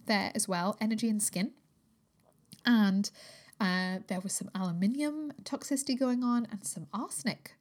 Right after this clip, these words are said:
toxicity, as well as really high copper, which I, uh, which is quite common, and really high calcium, which is interesting. So, I mean, I could do podcasts on all of those episodes, all of those topics themselves. But yeah, that's basically,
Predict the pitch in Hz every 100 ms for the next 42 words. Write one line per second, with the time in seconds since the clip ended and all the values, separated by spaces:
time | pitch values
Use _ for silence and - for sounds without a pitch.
0 | - - - - 196 - 180 214 214 247
1 | 294 214 175 208 220 220 220 214 214 -
2 | 214 302 427 339 - 226 214 208 202 -
3 | - - - - 202 202 233 - 220 -
4 | 208 208 220 208 190 190 180 196 190 196
5 | 202 220 - - 180 165 175 - - -
6 | 247 - - - 254 156 - _ _ -
7 | - - - - - - - - - -
8 | 254 240 214 226 220 - 180 - 180 -
9 | - - - 208 214 - 226 - - 226
10 | 214 - 302 311 269 240 220 202 196 180
11 | 175 - - - - - - 269 220 202
12 | 254 277 262 262 226 220 196 190